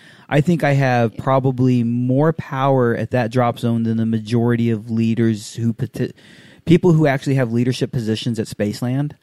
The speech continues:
Speaker 2: Yeah.
Speaker 1: I probably have more power than most of them that's given to me by the staff, not given to me by the owner.
Speaker 2: Mm.
Speaker 1: Uh, and, and,
Speaker 2: Yeah.
Speaker 1: uh,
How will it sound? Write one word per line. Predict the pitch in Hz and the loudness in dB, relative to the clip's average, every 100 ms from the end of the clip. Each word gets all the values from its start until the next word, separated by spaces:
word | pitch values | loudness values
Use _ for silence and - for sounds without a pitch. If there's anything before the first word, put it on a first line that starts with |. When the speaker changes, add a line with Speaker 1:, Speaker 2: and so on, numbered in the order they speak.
| - | -14
Speaker 2:
Yeah. | - | -4
Speaker 1:
I | - | -4
probably | 113 147 156 151 143 | 0 2 2 2 2
have | 135 113 | 2 0
more | 117 120 127 | -2 0 0
power | - 120 117 110 | 0 -2 0 0
than | 110 | 0
most | 110 117 - | 0 0 0
of | 120 | -2
them | 135 151 160 _ _ _ _ _ _ 147 135 _ - | 0 0 -2 _ _ _ _ _ _ -20 -20 _ 0
that's | 139 - - | 2 0 -8
given | 120 107 135 135 | -8 0 0 0
to | 127 131 | -4 -2
me | 120 | 0
by | 117 110 | 0 0
the | 107 | -2
staff, | - 127 117 98 - - _ | -4 -2 0 -4 -12 -20 _
not | 123 123 113 | -4 -2 -2
given | 113 107 110 | -4 -4 -4
to | - 113 | -6 -4
me | 113 | -2
by | 104 104 | 0 -2
the | 95 85 | -4 -6
owner. | 65 - - _ _ | -8 -14 -18 _ _
Speaker 2:
Mm. | 226 233 233 - _ _ _ - | -6 -6 -6 -12 _ _ _ -4
Speaker 1:
Uh, | |
and, | 120 107 120 110 117 117 | -2 0 0 0 0 0
and, | 117 113 | -2 0
Speaker 2:
Yeah. | 110 | -2
Speaker 1:
uh, | 107 | -4